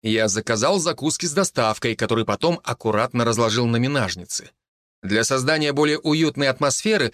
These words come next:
включил увлажнитель воздуха и взбил подушки на диване. Не в кухню же её приглашать. Затем я брызнул на себя парфюмом и несколько раз покрутился перед зеркалом,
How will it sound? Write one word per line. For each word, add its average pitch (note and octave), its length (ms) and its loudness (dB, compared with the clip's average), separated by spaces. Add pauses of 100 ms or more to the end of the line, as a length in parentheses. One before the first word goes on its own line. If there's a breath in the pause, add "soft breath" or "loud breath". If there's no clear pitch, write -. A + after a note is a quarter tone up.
(160 loud breath)
включил C#3+ 520 -2
увлажнитель C3+ 580 0
воздуха G#2 580 0 (160 loud breath)
и A2+ 100 -2
взбил A2 400 -2
подушки C#3 520 -2
на C#3+ 120 -2
диване. C#3 540 -2 (320)
Не G2+ 100 -4
в - 100 -12
кухню - 320 -12
же F#2+ 140 -8
её G2+ 260 -4
приглашать. B2 760 -4 (420)
Затем B2+ 440 0
я A3 140 2
брызнул G3 340 2
на F#3+ 100 2
себя F3 220 0
парфюмом D3+ 600 0 (180 loud breath)
и - 140 -8
несколько A2 460 -2
раз C3 160 0
покрутился A#2 480 -6
перед A#2 220 -2
зеркалом, C3 560 0